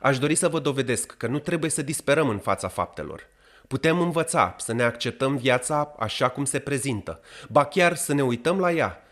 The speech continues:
și să o considerăm satisfăcătoare. Nu trebuie să ne luptăm cu propria soartă, să blestemăm zeii,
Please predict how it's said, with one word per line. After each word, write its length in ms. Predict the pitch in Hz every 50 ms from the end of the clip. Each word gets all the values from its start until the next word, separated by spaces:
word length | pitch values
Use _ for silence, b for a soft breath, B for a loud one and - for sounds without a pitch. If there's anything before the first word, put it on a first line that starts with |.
| b
și 140 | b b 147
să 120 | 143 - 160
o 60 | 147
considerăm 540 | 147 156 147 147 - 147 135 127 131 135 135
satisfăcătoare. 960 | - 135 127 135 120 - - 117 113 - 113 - 117 98 80 73 - - _ _ _ _ _ _ _ _ _
Nu 160 | - 113 143
trebuie 340 | 143 - 160 170 156 165 156
să 120 | - -
ne 100 | 151 143
luptăm 400 | 135 139 135 - - 147 135 113
cu 120 | - - 98
propria 460 | - - 131 123 123 - 117 110 110
soartă, 540 | - - 131 117 110 - - - 80 - - _ b b b b b
să 160 | b - 131
blestemăm 640 | 117 98 110 123 117 - - 127 120 123 131 131 131
zeii, 560 | 113 104 123 127 127 113 98 85 82 -